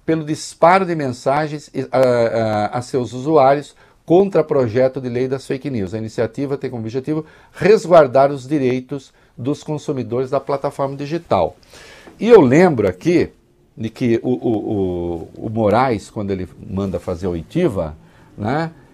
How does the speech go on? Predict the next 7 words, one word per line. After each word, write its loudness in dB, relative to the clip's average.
é, -2
ele, -2
ele -4
diz -6
o -20
seguinte, -8
né, -4